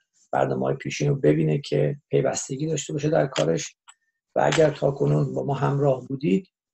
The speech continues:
ما، اه، در حقیقت یک دورهٔ تقریباً تندی نگاه کردیم به مراحلی که باید طی بشه تا بتواند این بازپسگیری انجام بشه.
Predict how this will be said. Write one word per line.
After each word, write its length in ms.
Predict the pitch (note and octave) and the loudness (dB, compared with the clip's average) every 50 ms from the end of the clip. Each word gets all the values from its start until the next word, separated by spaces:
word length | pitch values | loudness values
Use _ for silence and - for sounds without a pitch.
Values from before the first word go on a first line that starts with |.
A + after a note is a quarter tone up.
| _ _ _ _ _ _ _ _ _ _ | _ _ _ _ _ _ _ _ _ _
ما، 520 | - C#3 D3 D#3 E3 D#3+ E3 E3 E3 - - _ - | -4 0 2 4 4 4 4 2 0 -4 -10 _ -10
اه، 320 | D3+ C#3 C3+ C3 C3 B2+ B2 - _ _ _ _ _ _ _ _ _ _ _ _ - | -8 -8 -6 -6 -6 -8 -10 -14 _ _ _ _ _ _ _ _ _ _ _ _ -4
در 140 | D3+ D3 C3+ | -4 -2 0
حقیقت 400 | C3+ C3+ C3+ C#3 C#3+ D3 D3 C#3+ D3 | 0 0 0 0 0 0 0 -2 -2
یک 400 | C#3+ C#3+ D3 D#3 D3+ C#3+ C#3+ - _ - C3 | -2 0 0 0 0 -2 -8 -16 _ -8 -4
دورهٔ 480 | C#3+ C3+ C3+ C3 C#3 D3 D3+ D#3 D#3 D3+ | -2 -2 0 0 -2 0 0 0 0 0
تقریباً 520 | - - C#3 C#3 - C3+ - C#3 C#3+ C#3+ C#3+ - | 0 0 -2 0 0 0 0 2 0 0 -2 -2
تندی 440 | - D#3 D#3 D#3 C#3+ D3+ D3+ D3+ D3 | -2 0 0 0 0 0 0 0 -2
نگاه 380 | C#3+ C3 C3+ C3 D3+ D#3 D3+ - - | -4 -4 -2 0 0 0 -2 -2 -2
کردیم 420 | E3+ D#3+ D#3 D3 D3+ D#3+ D3 C#3 | 0 0 0 0 0 -2 -2 0
به 300 | D3 D3 D3+ D#3 D3+ D#3 - | 0 2 2 2 0 -2 -4
مراحلی 720 | - C3+ C3 C3 C3 C3 B2+ - - C#3+ D#3 D#3 D#3+ D3+ | -6 -6 -4 -4 -4 -4 -4 -4 -2 -2 -2 -2 -2 -4
که 360 | - - D#3+ D#3 D3+ D#3 D3+ C#3+ | -6 -4 -4 -2 -2 -4 -4 -4
باید 260 | C3 B2+ C3 C3+ C#3 - | -4 -4 -4 -4 -6 -6
طی 220 | - D3+ D#3+ D#3+ | -4 -4 -2 -2
بشه 460 | D3+ D#3 C#3+ - - D3+ D3 D3 D3 _ _ _ _ _ _ _ _ _ _ - | -2 -4 -4 -4 -2 -2 -2 -2 -4 _ _ _ _ _ _ _ _ _ _ -6
تا 180 | - C#3+ C#3+ | -2 -2 0
بتواند 640 | C#3 C#3+ D3 C#3+ - D3 C3+ C#3 D3 D3 C#3 C3 C#3+ | 0 0 -2 0 0 0 2 2 2 0 0 0 0
این 240 | C#3+ C#3+ C#3 B2 | 0 -2 -2 -2
بازپسگیری 800 | B2 B2+ B2 B2 - - - _ _ - - - - C#3 C3+ C3+ C#3 | 0 0 0 0 0 -6 -16 _ _ -14 -14 -10 -8 -6 -2 2 2
انجام 480 | C3 B2+ B2 B2 A#2+ C3 B2+ - - | 2 0 -2 -6 -6 -6 -6 -6 -8
بشه. 280 | - - - - - | -12 -12 -12 -12 -12